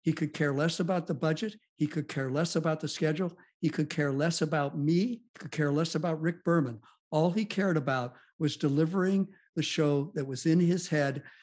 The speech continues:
because his responsibility is to take that script and make it live. And I respected him for that, but he drove me insane. And I had to go up to him on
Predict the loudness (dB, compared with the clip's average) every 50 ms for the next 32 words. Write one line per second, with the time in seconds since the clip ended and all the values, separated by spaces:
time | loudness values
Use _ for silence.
0 | -8 -4 -4 -2 -2 -2 -2 0 0 0 -2 -4 -8 -4 0 2 2 2 2 0
1 | 0 2 2 2 2 0 0 -4 -6 -10 -10 -2 -2 -2 -2 0 -2 -4 -2 -4
2 | -6 -2 0 -2 -2 -2 -6 -20 _ _ _ _ _ _ -6 -2 -2 0 0 0
3 | -2 -2 -6 -6 -4 -4 -4 -4 -6 -10 -16 _ _ _ _ _ _ -20 _ _
4 | _ _ _ _ -4 0 2 4 4 4 4 2 0 -2 -2 0 0 0 0 0
5 | 0 2 2 0 2 0 0 2 2 2 0 0 -2 -6 -12 _ _ _ -6 -6
6 | -4 -4 -2 -4 -4 -4 -6 -8 -4 -2 -2 -2 -4 -4 -2 -2 -2 -2 -2 -4
7 | -12 -20 -20 -20 _ _ _ _ -6 -4 -4 -4 -6 -6 -8 -6 -6 -4 -4 -4
8 | -4 -6 -8 -12 -14 -10 -10 -8 -8 -10 -14 -18 -20 -20 _ _ _ _ _ _
9 | _ _ _ _ _ _ _ _ -18 -18 -18 -18 _ -20 _ -10 -4 0 2 2
10 | 2 2 0 0 0 0 2 2 2 2 2 2 0 0 0 2 2 4 4 2
11 | 0 -4 -16 _ -10 -2 0 2 2 2 2 0 0 -2 -4 -4 -6 -6 -8